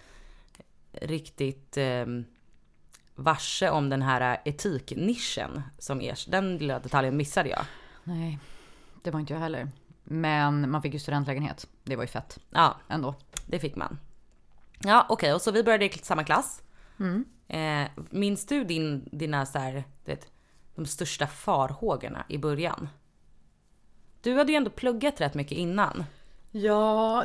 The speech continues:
Speaker 2: i-, ja, nej, jag var inte rädd för någonting. Eller liksom inget vad det gällde plugget. Eller jag har alltid, eller jag hade ju pluggat så länge innan på högskola.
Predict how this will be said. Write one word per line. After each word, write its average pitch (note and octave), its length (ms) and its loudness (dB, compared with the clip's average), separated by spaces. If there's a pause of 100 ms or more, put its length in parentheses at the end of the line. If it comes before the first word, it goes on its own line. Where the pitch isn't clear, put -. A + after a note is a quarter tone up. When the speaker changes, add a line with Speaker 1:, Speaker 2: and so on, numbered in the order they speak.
Speaker 2:
i-, A#3+ 340 -2
ja, A#3+ 220 10
nej, B3+ 320 6
jag A3 140 10
var D#4+ 140 6
inte A#3 340 2
rädd G#3 180 4
för F#3+ 80 -4
någonting. G3 580 -4
Eller A#3+ 200 6
liksom G#3+ 340 2
inget G3+ 440 -2
vad A3 140 2
det A3 60 2
gällde F3 260 2
plugget. - 1080 -8 (100)
Eller G3+ 160 0
jag G3 220 4
har A#3+ 180 4
alltid, E3 840 -2 (160)
eller G#3 200 0
jag - 80 6
hade G#3+ 160 2
ju - 60 -2
pluggat A3 320 -2
så - 80 -10
länge - 180 -2
innan D#3 360 -2
på D#3+ 60 -4
högskola. A#2+ 440 -4